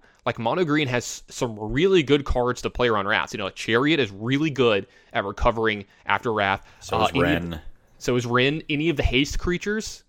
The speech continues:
Speaker 1: you know, if you just randomly
Speaker 2: And then they all have six plus creature lands.
Speaker 1: Mm-hmm. And that is, that's super scary too. So, like, your control decks now have to have Field of Ruin. And then too,
Speaker 2: Oh,
Speaker 1: I think you, like,
Speaker 2: definitely.
Speaker 1: one hundred percent have to have Field of Ruin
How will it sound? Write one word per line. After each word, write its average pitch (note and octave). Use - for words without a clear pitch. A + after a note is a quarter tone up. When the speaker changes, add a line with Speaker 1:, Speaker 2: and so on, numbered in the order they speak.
Speaker 1:
you C#3+
know, C3+
if A2
you A#2
just A2+
randomly A#2+
Speaker 2:
And F2
then F2
they F2+
all F#2+
have F#2
six -
plus F#2
creature G#2+
lands. -
Speaker 1:
Mm-hmm. A#2
And B2+
that A2+
is, -
that's G2+
super C3
scary C3
too. E3
So, A2
like, B2+
your B2
control D3
decks D3
now B2
have G#2+
to A2+
have A#2+
Field G2+
of A#2+
Ruin. C#3+
And C3
then B2
too, C#3
Speaker 2:
Oh, C3+
Speaker 1:
I -
think A#2+
you, A#2
like, A2
Speaker 2:
definitely. A2
Speaker 1:
one A2
hundred C3+
percent B2
have A2+
to -
have G2+
Field G2+
of F#2
Ruin G2+